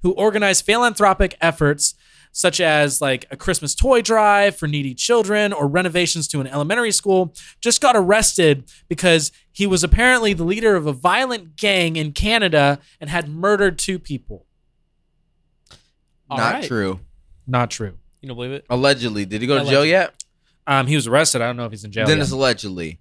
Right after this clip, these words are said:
Speaker 2: Mm.
Speaker 3: There's no way that a Canadian person murdered somebody.
Speaker 1: You don't think Canada can murder at all?
Speaker 3: No.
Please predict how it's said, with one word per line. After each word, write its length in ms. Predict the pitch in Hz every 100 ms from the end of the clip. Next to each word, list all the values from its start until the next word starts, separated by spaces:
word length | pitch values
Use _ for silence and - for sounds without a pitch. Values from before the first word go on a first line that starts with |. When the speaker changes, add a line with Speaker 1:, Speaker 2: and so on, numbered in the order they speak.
| 135
Speaker 2:
Mm. 240 | 131 107 _ _ _ _ _ _ _
Speaker 3:
There's 320 | 127 180 165 147
no 400 | 151 165 220 254
way 500 | 202 156 104 85 104 _ _ _ _ _ _ _ _ _ _ _ _ -
that 120 | 131
a 60 | 143
Canadian 640 | - 139 143 151 156 160
person 320 | 156 139 -
murdered 360 | 117 120 104 101
somebody. 420 | 98 92 82 80 _ _ _ _ _ _ _ _ _ _ _ _ _ _ _ _
Speaker 1:
You 80 | 139
don't 100 | 143
think 180 | 147 127
Canada 420 | 139 131 127 123
can 120 | 120
murder 300 | 117 113 107
at 80 | 101
all? 180 | 98 - _
Speaker 3:
No. 280 | 117 101 73